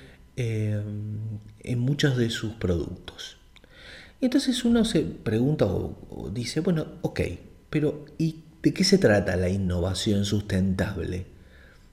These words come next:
que me está proponiendo Apple o que Apple implementa en los productos que, en definitiva, todos nosotros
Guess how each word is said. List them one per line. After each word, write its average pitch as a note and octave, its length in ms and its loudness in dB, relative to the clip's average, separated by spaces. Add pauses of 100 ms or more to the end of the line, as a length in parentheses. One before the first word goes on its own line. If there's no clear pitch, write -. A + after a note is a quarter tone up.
(120)
que A2 140 2
me F#2 100 6
está G#2+ 280 2
proponiendo G2 680 2
Apple A2 360 2
o A2+ 160 0
que G#2 160 2
Apple B2 240 4
implementa A2+ 880 4 (320)
en A2 100 4
los F2+ 80 2
productos G2 480 2
que, G2+ 320 2
en F#2 120 -2
definitiva, F#2+ 600 2
todos G#2 240 2
nosotros A2 600 -2